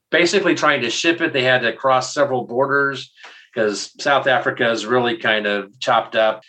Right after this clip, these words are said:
In the process of crossing the borders from one of the countries, it ended up missing again. Somebody stole it.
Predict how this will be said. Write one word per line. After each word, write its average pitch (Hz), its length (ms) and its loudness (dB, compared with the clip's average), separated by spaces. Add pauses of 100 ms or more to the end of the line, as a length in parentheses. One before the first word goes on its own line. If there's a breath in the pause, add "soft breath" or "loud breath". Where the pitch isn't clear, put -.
(340 soft breath)
In 127 200 2
the 123 100 0
process 160 560 0
of 135 100 -2
crossing 180 540 0
the 170 80 -4
borders 170 440 2
from 160 140 -4
one 160 100 0
of 156 60 -4
the 156 80 -4
countries, 170 520 0
it 151 200 -4 (220)
ended 123 260 -2
up 143 180 0
missing 190 340 0
again. 123 300 0
Somebody 120 400 -2
stole 190 440 0
it. 107 180 0